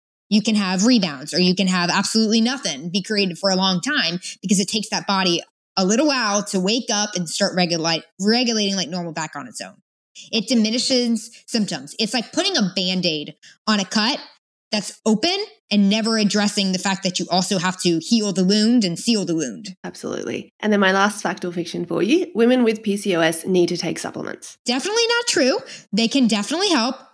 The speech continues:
Speaker 1: hands down. I'm a big fan, like I said, of the myo-inositol, but you do not need supplements in order to heal your P C O S. What you need is getting on top of your nutrition,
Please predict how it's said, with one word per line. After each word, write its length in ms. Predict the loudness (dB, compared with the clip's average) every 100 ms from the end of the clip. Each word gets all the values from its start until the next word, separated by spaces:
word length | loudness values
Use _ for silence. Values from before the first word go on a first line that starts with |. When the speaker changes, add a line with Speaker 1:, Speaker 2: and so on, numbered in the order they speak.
| 0
Speaker 1:
hands 320 | 2 2 2
down. 320 | 0 2 0
I'm 140 | 4 4
a 80 | 4
big 300 | 2 0 0
fan, 240 | 0 2
like 160 | 2 0
I 40 |
said, 220 | 0 0
of 80 | 2
the 80 | 2
myo-inositol, 1080 | 2 2 2 2 0 0 0 0 -2 -12 -2
but 100 | 4
you 120 | 6
do 160 | 6 4
not 180 | 2 0
need 220 | 0 0
supplements 560 | -2 -2 -2 -4 -6
in 160 | 0 0
order 280 | 2 2 2
to 280 | 2 0 2
heal 260 | 0 2
your 140 | 2 2
P 140 | 2
C 140 | 2
O 40 | 2
S. 480 | 2 0 -4 -12 -2
What 180 | 0 4
you 80 |
need 320 | 4 4 2 2
is 340 | 0 -2 -6 _ _ _ -4
getting 380 | 0 2 2 0 -4 _ _ _ _ 0
on 220 | 2 2
top 240 | 0 0
of 60 | 0
your 120 | 2
nutrition, 580 | 2 2 0 2 0